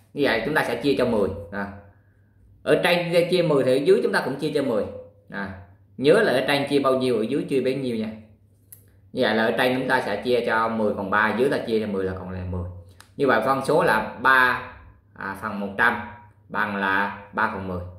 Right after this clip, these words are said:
Đó là hai phân số bằng nhau. Từ lớn mà chúng ta chuyển về nhỏ như thế này được gọi là rút gọn. Đó gọi là rút gọn phân số. Rồi bài này, bài này thì chúng ta sẽ dựa vào đây. Tám mươi mốt mà, à, về chín.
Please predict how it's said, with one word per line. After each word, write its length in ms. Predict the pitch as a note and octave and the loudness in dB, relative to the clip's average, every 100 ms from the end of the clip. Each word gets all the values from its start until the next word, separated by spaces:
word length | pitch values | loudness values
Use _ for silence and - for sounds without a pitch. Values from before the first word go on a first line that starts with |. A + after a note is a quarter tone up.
| - _ _ - | -20 _ _ -6
Đó 120 | B2 | -4
là 100 | A2+ | -2
hai 120 | A2+ | -2
phân 120 | A2+ | -2
số 100 | A#2 | -2
bằng 200 | A2+ F2+ | -2 -4
nhau. 280 | F#2 F#2 - - - - _ _ | -6 -8 -10 -20 -20 -20 _ _
Từ 220 | C#3+ D3 | 4 6
lớn 260 | C#3+ E3 - | 6 6 4
mà 80 | D3 | 0
chúng 100 | D#3+ | 0
ta 80 | D3+ | -2
chuyển 280 | - D3 F3 | 0 -2 0
về 140 | B2 | -2
nhỏ 220 | G2+ A2 D#3+ | -2 -2 -2
như 80 | |
thế 120 | - E3 | -2 -2
này 200 | B2+ A2 | -2 -2
được 140 | G#2+ | -2
gọi 180 | G#2 G#2+ | -2 -2
là 120 | G#2+ | 0
rút 200 | G#2 D#3+ C#3 | 0 0 2
gọn. 200 | F2+ D#2 - - - | 0 -2 -8 -18 -12
Đó 140 | C3+ | -6
gọi 140 | B2 G2+ | -2 -2
là 100 | G2+ | 0
rút 240 | B2 F#2 | -2 0
gọn 180 | G2+ F2+ | -2 -4
phân 140 | A#2 G2+ | -6 -4
số. 440 | A#2 C#3 - - - - - _ _ - - - - - - - - - - - - - - - - - - - | -2 -2 -6 -16 -20 -20 -20 _ _ -20 -20 -20 -18 -18 -18 -20 -20 -20 -20 -20 -20 -20 -20 -20 -20 -20 -20 0
Rồi 140 | C#3 | 2
bài 180 | C#3 C#3 | 4 4
này, 420 | C#3 C3 G#2 G2 - - _ _ _ | 2 0 -2 -8 -16 -20 _ _ _
bài 140 | D3+ | -2
này 180 | D#3 D3 | 2 2
thì 120 | D3 | 0
chúng 80 | - | 0
ta 80 | F3+ | -2
sẽ 180 | E3+ E3 | 0 0
dựa 180 | B2+ C#3 | 0 2
vào 100 | C#3 | 2
đây. 300 | D#3 C#3 - - - _ _ _ | 2 2 -2 -10 -18 _ _ _
Tám 260 | D3 F#3 - | 2 2 2
mươi 120 | G3+ | 0
mốt 280 | E3+ G#3 - | 4 2 2
mà, 80 | D3 C3+ - - - | 0 0 -4 -8 -6
à, 100 | B2 | 0
về 160 | C3 - | 2 4
chín. 100 | A#2+ | 4